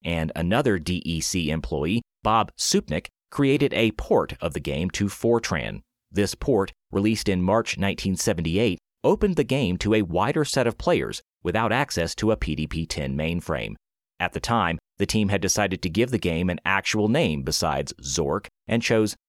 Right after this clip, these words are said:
Dungeon. This name was used for the Fortran version, which was spread through the D E C users group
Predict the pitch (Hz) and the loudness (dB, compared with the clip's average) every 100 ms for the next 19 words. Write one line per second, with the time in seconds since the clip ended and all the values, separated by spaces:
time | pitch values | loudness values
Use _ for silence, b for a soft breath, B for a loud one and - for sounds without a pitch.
0 | - 165 208 82 55 - _ _ _ - | 0 2 2 0 -4 -10 _ _ _ -6
1 | 92 87 85 80 85 107 78 78 82 85 | -4 -2 -2 -2 0 0 0 -2 -2 -2
2 | - - 76 76 - - 87 - 80 76 | -4 -4 -4 -4 -2 0 0 -2 -2 -2
3 | 71 69 98 120 _ - 139 123 110 - | -4 -2 -2 -4 _ -4 -2 0 -2 -2
4 | 151 147 - 127 110 101 98 - 107 - | 0 0 0 0 2 2 0 0 -2 0
5 | 101 95 101 90 82 156 90 73 - 71 | -2 0 0 0 0 0 -2 -6 -6 -4
6 | 107 | -4